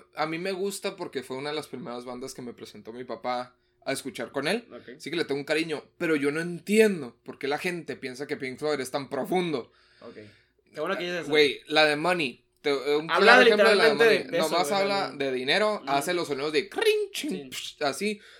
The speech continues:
Speaker 1: Entiendo que se supone que dice como que, "Ah, el mundo revuelve sobre el dinero",
Speaker 2: Sí.
Speaker 1: pero pues, eh, no fueron los primeros en decir eso.
Speaker 2: No, güey.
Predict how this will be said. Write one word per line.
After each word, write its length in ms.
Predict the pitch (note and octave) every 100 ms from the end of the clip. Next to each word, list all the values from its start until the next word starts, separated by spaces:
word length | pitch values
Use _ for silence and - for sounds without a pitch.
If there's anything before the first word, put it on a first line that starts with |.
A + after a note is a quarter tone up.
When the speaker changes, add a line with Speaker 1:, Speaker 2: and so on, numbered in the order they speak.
| _ _
Speaker 1:
Entiendo 760 | G#3+ A3 G3+ A#3 B3 C4+ C#4 C#4+
que 120 | G#3
se 180 | - D#3+
supone 540 | - D#3 - D3+ F#3
que 100 | F#3 C3+
dice 200 | B2+ C3
como 180 | C#3
que, 80 | A#2+
"Ah, 120 | C3 C#3
el 80 |
mundo 260 | B2 B2+ D#3
revuelve 520 | E3 C#3 C3+ C#3 E3+
sobre 240 | F3+ F3+ D3+
el 80 | B2+
dinero", 380 | A#2+ C#3+ D#3+ D#3+
Speaker 2:
Sí. 60 | - _ _
Speaker 1:
pero 240 | G#3+ A3
pues, 260 | G#3+ F#3+ - _ -
eh, 120 | F3
no 160 | F3 G3+
fueron 160 | B3 B3
los 80 | D3+
primeros 300 | F3 G3+ F3
en 100 | C#3+
decir 220 | C#3+ F3+
eso. 260 | F#3 D#3+ C3+
Speaker 2:
No, 180 | C3+ C#3
güey. 120 | B2